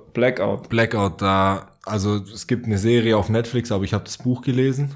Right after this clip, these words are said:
Speaker 2: und es ist echt gut, auch gut recherchiert. Und dann geht's darum, dass es einen Stromausfall in ganz Europa gibt. Und dann stellt er halt nach, was so nach Tag eins, Tag drei, nach einer Woche, nach einem Monat passiert. Und ich, ich will euch jetzt nicht spoilern, aber ich, ihr lest das Buch eh nicht.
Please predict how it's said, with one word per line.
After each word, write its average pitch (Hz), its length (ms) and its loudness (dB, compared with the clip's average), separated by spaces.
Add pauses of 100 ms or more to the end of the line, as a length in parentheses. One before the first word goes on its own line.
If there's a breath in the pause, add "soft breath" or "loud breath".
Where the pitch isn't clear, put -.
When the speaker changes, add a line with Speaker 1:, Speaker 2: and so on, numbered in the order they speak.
(120)
Speaker 2:
und 107 180 -6
es 101 120 -4
ist - 60 -8
echt 110 180 -6
gut, 120 260 0
auch 101 200 -6
gut 117 240 -6
recherchiert. 120 540 -2 (520 loud breath)
Und 95 160 -4
dann 98 160 2
geht's 92 260 -2
darum, 101 320 0
dass 92 180 0
es 87 40 -8
einen 95 100 -4
Stromausfall 95 760 -4
in 90 80 -4
ganz 95 240 -4
Europa 92 360 -4
gibt. 87 320 -10 (440 loud breath)
Und 95 140 -4
dann 95 140 0
stellt 101 340 -2
er 98 100 2
halt 92 120 -2
nach, 95 320 0
was 92 180 -2
so 98 80 -4
nach 92 220 -2
Tag 90 260 -4
eins, 92 380 -6
Tag 87 280 -6
drei, 90 580 -6
nach 87 200 -6
einer 87 160 -4
Woche, 90 220 -4
nach 85 160 -4
einem 85 140 -4
Monat 90 380 -4
passiert. 85 420 -4
Und 82 100 -2
ich, - 180 -8
ich - 160 -20
will 87 100 -4
euch 82 100 -4
jetzt 82 160 -6
nicht 82 120 -6
spoilern, 90 420 -2
aber 80 140 -4
ich, - 180 -14
ihr 90 140 -8
lest 85 240 -8
das 92 100 -10
Buch 98 180 -10
eh 98 140 -4
nicht. 95 260 -4